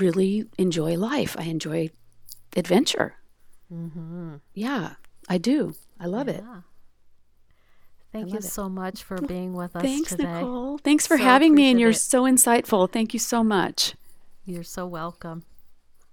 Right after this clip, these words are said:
Speaker 2: Thank you so much for joining us on Zestful Aging. Please subscribe, comment, and rate me on iTunes.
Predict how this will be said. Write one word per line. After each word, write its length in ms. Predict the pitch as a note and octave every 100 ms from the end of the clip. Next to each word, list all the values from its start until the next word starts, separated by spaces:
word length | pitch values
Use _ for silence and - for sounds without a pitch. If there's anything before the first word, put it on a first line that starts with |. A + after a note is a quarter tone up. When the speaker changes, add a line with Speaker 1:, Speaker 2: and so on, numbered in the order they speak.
| _ _ _ _ - - - -
Speaker 2:
Thank 320 | D#4 G#4 -
you 140 | A#3+
so 460 | G3 - - D4+ E4
much 380 | F4+ F4 F4+ -
for 180 | D#4 A#3+
joining 640 | - G#3+ G3 F#3+ E3 D3+
us 360 | B2+ C3 - -
on 340 | E3 D3 C#3+ D3
Zestful 720 | E3 F#3 - - - A#3 A3
Aging. 680 | D#3+ C#3+ C#3 - C3 A#2 A2 - - _ _ _ - _ -
Please 680 | - C4+ D#4 B3 F#3 - - -
subscribe, 1120 | - - D#3+ G#3 - - D#3 C3 C3+ A3 E4+ - - -
comment, 720 | - D#3+ C#3 C3+ A3+ D#4+ - -
and 380 | E3+ D#3 D3 F3
rate 240 | C#4 E4
me 180 | D4+ C#4+
on 300 | A3+ A3+ A3
iTunes. 960 | - E3 E3+ - D#3 C3 B2 C3+ -